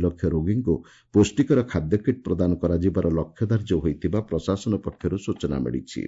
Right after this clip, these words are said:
ବୌଦ୍ଧ ଜିଲ୍ଲାପାଳଙ୍କ କାର୍ଯ୍ୟାଳୟ ସଦ୍ଭାବନା ଗୃହରେ ଜିଲ୍ଲା ଆଇନ ସେବା ପ୍ରାଧିକରଣ ଆନୁକୂଲ୍ୟରେ ଏକ ଆଇନ ସଚେତନତା କାର୍ଯ୍ୟକ୍ରମ ଅନୁଷ୍ଠିତ ହୋଇଯାଇଛି। ବୈଠକରେ ପୋଷ ଆଇନ ଦୁଇ ହଜାର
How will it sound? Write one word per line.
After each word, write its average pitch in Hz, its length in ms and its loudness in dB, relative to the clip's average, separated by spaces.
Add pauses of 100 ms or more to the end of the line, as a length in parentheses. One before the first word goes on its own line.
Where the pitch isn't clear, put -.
(340)
ବୌଦ୍ଧ 123 340 8 (120)
ଜିଲ୍ଲାପାଳଙ୍କ 135 500 6 (140)
କାର୍ଯ୍ୟାଳୟ 101 480 6
ସଦ୍ଭାବନା 110 480 4
ଗୃହରେ 85 400 2 (340)
ଜିଲ୍ଲା 98 300 6
ଆଇନ 113 120 8 (100)
ସେବା 135 260 4
ପ୍ରାଧିକରଣ 98 440 4 (100)
ଆନୁକୂଲ୍ୟରେ 110 500 2
ଏକ - 100 -2 (220)
ଆଇନ 95 140 4 (100)
ସଚେତନତା 98 580 0
କାର୍ଯ୍ୟକ୍ରମ 85 460 -2 (100)
ଅନୁଷ୍ଠିତ - 320 -4 (100)
ହୋଇଯାଇଛି। 64 380 -4 (340)
ବୈଠକରେ 123 460 8 (220)
ପୋଷ 156 200 10 (120)
ଆଇନ 120 240 10
ଦୁଇ 117 240 10
ହଜାର 123 260 10